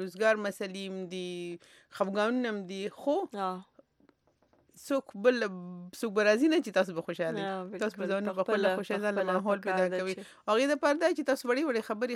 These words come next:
Speaker 1: خپلو کې یو ځای کېدل، د یو بل
Speaker 2: مهم.
Speaker 1: د خوشحالو باندې، آه،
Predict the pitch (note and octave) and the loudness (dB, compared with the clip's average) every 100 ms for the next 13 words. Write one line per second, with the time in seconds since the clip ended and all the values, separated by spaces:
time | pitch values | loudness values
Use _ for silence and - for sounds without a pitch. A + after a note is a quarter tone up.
0 | - B3+ A#3+ A3 G3+ G3+ - G3 F#3+ G#3 | -4 -4 -4 -4 -6 -6 -8 -6 -2 -2
1 | G#3+ G#3 A3 G#3 G3+ G#3 G3+ F#3 G3+ G3 | -2 -2 0 2 2 2 2 -2 -4 0
2 | F#3 G3 G3+ G3 F#3+ F#3 - - - - | 2 2 0 0 -2 -10 -16 -20 -16 -2